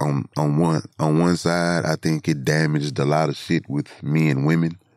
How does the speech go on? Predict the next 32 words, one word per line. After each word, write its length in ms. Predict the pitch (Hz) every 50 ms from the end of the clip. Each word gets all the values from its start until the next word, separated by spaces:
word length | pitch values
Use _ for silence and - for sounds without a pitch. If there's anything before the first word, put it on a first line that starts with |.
| _ _ _ _ _ _ _ _ _ _ _ _ _ _ _ _ _ _ - -
I 80 | 71
guess 260 | 69 71 76 78 - -
about, 400 | 69 69 73 73 69 - - - _ _ _ _ _ _ _ _ _ _ _ _ _ _ _ _ _ _ -
"You 140 | - 73 80
ain't 160 | 78 73 71 71
gonna 300 | 76 73 73 73 69 - - _ _ _ _ _ _ _ _ - -
be 140 | - 82 82
here 180 | 80 82 80
for 100 | - 80 78
long" 360 | 80 82 85 82 80 80 76
type 240 | - 82 80 80 76
shit 220 | - 85 82 78
anyway, 380 | 82 80 80 78 82 80 80 78
so 220 | - - 69 65 65
I'm 140 | 71 78 80
not 160 | 76 71 71
gonna, 300 | 71 76 76 73 71 71 -
whatever. 440 | - 69 76 87 87 82 73 76 78 - _ _ - - - _ _ _ _ _ _ -
And 100 | - 67 71
then 60 | 69
on 200 | 69 71 71 69
the 80 | 73 85
other 160 | 92 82 76
side, 480 | - 76 73 71 73 69 64 62 - -
it's 200 | - 71 65 64
like, 360 | 71 71 73 69 62 - -
if 140 | 62 67 62
my 180 | 65 69 73 80
mama 400 | 78 78 78 78 76 73 76 78
was 240 | 73 73 76 71 69
here, 220 | 85 92 82 - - _ _ _ _ _ _ _ _ _ _ _ _ _ _ _ _ _ _ _ -
shit, 600 | - - - - - 76 65 58 53 50 50 50